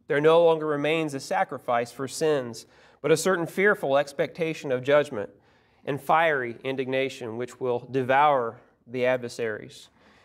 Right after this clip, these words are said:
Anyone who has rejected Moses' law dies without mercy on the testimony of two or three witnesses. Of how much worse punishment, do you suppose,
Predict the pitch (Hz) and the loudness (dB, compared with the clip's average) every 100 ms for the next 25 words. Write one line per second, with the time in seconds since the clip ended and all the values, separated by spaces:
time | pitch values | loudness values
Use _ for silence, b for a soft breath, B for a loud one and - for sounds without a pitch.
0 | b 165 196 170 170 180 165 156 131 139 | b 2 4 6 4 4 0 -4 -2 0
1 | 147 151 131 139 147 143 131 127 139 135 | 0 0 0 0 -2 -6 2 4 4 4
2 | 143 160 156 143 123 135 131 127 147 - | 4 4 2 0 -2 0 0 -2 -4 -6
3 | 117 139 - - 127 120 147 147 143 117 | -16 -16 -14 -8 -6 -2 -2 -2 -2 -2
4 | 120 123 117 135 135 135 147 143 151 110 | 0 -2 -4 -4 -2 -2 -4 -2 -4 -6
5 | - - - - _ b b b b - | -14 -18 -20 -20 _ b b b b -2
6 | 139 147 170 196 185 - 156 180 202 - | -2 2 4 6 4 2 -6 -4 -6 -2
7 | 220 196 - 117 101 - - 123 117 117 | 0 0 -4 -8 -12 -14 -12 -6 -6 -6
8 | 110 135 110 107 147 - | -6 0 0 0 -6 -14